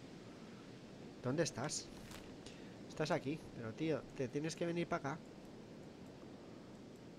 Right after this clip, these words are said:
Sin objetivo, no se mueve, tío, no, no se mueve. Aquí sí que te mueves, ¿no? Vale.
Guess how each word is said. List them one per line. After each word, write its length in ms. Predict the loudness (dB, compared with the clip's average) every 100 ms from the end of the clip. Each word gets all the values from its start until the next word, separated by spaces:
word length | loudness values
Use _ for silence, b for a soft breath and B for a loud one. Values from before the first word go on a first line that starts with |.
| -12 -10 -10 -10 -10 -10 -10 -8 -8 -8 -8 -8 -8 -6 -6 -6 -6 -6 -6 -6
Sin 240 | -2 2
objetivo, 560 | 4 4 4 6 6 6
no 140 | 6
se 120 | 4 4
mueve, 360 | 6 6 6
tío, 260 | 4 2 2
no, 120 | 0 -2 -4 -4
no 80 | -4
se 140 | -2
mueve. 340 | -2 0 -2 -4 -8 -10 -10 -10 -10 -10 -10 -10 -10 -10 -10 -12 -12 -12 -12 -8 -2 -2
Aquí 240 | 2 2
sí 100 | 4
que 120 | 6
te 100 | 6
mueves, 460 | 6 6 6 4 2
¿no? 260 | 2 2 0 -2
Vale. 320 | 0 0 -2